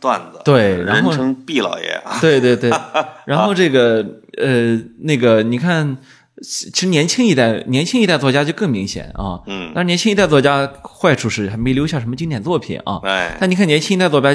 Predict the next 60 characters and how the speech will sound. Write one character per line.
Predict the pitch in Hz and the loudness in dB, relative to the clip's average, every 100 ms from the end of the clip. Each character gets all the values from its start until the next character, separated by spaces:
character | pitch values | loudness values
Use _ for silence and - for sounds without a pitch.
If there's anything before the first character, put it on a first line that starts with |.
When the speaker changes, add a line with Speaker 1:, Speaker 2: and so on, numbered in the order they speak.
| 139 | 0
Speaker 2:
作 | - 156 | 0 2
家 | 135 135 | 2 0
几 | - - 226 | -2 -2 0
乎 | 214 214 | 0 -2
全 | 127 | -2
是 | 110 120 | -4 -4
公 | 117 | -4
众 | 107 101 | -2 -6
人 | 87 | -8
物。 | - - - - - _ | -14 -18 -20 -20 -20 _
Speaker 1:
公 | - 139 | -4 0
众 | 151 | 2
人 | 143 | 2
物 | 156 165 | 4 4
啊。 | |
Speaker 2:
没 | 247 | 4
有 | 240 | 2
一 | 139 156 | 0 0
个 | 131 | 0
不 | 117 127 | 0 0
会 | 143 123 | 2 2
对 | 117 127 110 - - _ - 113 | 2 2 2 -2 -20 _ -10 0
不 | 135 | 2
会 | 151 | 4
表 | 110 | 2
达 | 87 73 | 0 -4
的， | 85 - | -6 -4
是 | 113 | 0
吧？ | 120 101 | 0 0
这 | 202 | 2
也， | 220 | 2
Speaker 1:
呃， | 113 113 | 2 0
Speaker 2:
也， | 98 | -2
也 | - 101 104 | -2 -2 -2
挺 | 113 | -2
好 | 123 | -2
玩 | 80 64 | -2 -6
的。 | 73 | -6
Speaker 1:
对。 | |
他 | 165 170 | -2 -2
们 | 160 | -2
所 | 147 123 131 | -2 -2 -4
处 | - - 101 | -4 -8 -4
的 | |
语 | 117 95 85 | -4 -6 -8
境 | - 143 107 | -8 -6 -4
啊， | 85 101 101 | -2 -2 -2
Speaker 2:
嗯。 | 92 | -6
Speaker 1:
就 | 101 | -8
是 | 92 92 | -8 -10
比 | 85 101 95 | -8 -8 -6
以 | |
前 | 82 92 | -6 -6
要 | 98 | -6
复 | 92 - 90 | -6 -12 -10
杂 | 90 101 | -6 -6
得 | |
多， | 95 98 104 - | -4 -6 -4 -4
而 | 147 | -4
且 | 120 101 | -2 -4